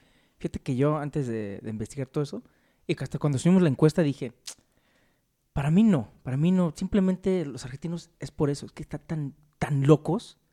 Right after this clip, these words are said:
y le-, les vale, les vale todo más que el, el fútbol, que ya pasa de, de ser de pasión a obsesión,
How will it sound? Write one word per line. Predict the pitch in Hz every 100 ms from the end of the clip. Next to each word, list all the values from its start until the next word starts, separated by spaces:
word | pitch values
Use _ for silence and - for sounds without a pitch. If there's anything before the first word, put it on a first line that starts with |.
| _ _ _ _ _ -
y | 135 123
le-, | 127
les | 143 127 117
vale, | 147 165 170 156 131 113 _ -
les | 127
vale | 127 147 151
todo | - - 175 170 196 240 -
más | 127 110
que | - 113
el, | 113 113 110 110
el | 117
fútbol, | - 147 151 226 _ _ _ _ _ _ _
que | 143
ya | 135
pasa | - 170 175
de, | 147 131 123
de |
ser | 120 151 156 - _ _ _ _ _ _ _ _ -
de | 147
pasión | - 127 - 190 202 262 _ _ _ -
a | 127
obsesión, | 123 - 123 - 160 135